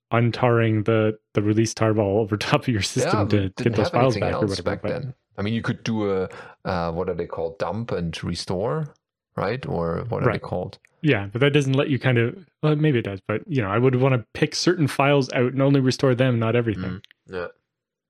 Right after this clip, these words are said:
Speaker 2: <laughs> There's only so
Speaker 1: But
Speaker 2: much damage.
Speaker 1: anyway, uh,
Speaker 2: <laughs>
Speaker 1: it all worked out well in the end.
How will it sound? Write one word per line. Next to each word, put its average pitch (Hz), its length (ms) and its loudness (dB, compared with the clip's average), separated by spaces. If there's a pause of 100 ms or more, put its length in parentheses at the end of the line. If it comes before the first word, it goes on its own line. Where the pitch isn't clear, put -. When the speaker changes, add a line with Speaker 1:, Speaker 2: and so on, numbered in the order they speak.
Speaker 2:
<laughs> - 0 -
There's 101 240 -8
only 104 200 -6
so 98 160 -4
Speaker 1:
But 165 80 2
Speaker 2:
much - 120 -6
damage. 208 180 0
Speaker 1:
anyway, 113 220 0 (280)
uh, 120 400 2 (260)
Speaker 2:
<laughs> - 540 -8
Speaker 1:
it 156 80 6
all 214 140 6
worked 196 220 2
out 170 140 4
well 147 200 4
in 139 100 4
the 117 100 2
end. 92 220 -6